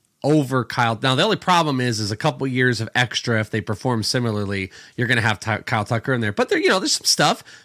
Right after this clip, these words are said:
Move it. If, if they really are gonna bat Kyle Tucker at six, you never know, um, with those fickle Astros. And if Byron Buxton stays healthy, if Byron Buxton stays healthy for a hundred and fifty games,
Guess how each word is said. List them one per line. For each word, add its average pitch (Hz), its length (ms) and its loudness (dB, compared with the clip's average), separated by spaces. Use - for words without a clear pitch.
Move 180 160 2
it. - 60 0
If, 143 200 -2
if - 120 0
they 214 120 4
really 165 420 4
are 165 80 6
gonna 139 160 2
bat 127 220 2
Kyle 131 160 2
Tucker 123 300 0
at 107 100 -2
six, - 460 0
you 226 40 0
never 139 220 2
know, 113 360 0
um, 113 420 0
with 123 160 0
those 117 180 0
fickle 120 300 -4
Astros. 117 600 -2
And 117 80 -2
if 107 80 -4
Byron 131 260 2
Buxton 120 360 -2
stays 117 280 -2
healthy, 127 260 -2
if 110 80 -6
Byron 254 220 2
Buxton 170 280 -2
stays 120 220 -4
healthy 131 240 -2
for 98 140 -6
a 92 40 -4
hundred 120 200 -2
and 107 100 -6
fifty 117 280 -6
games, 101 480 -8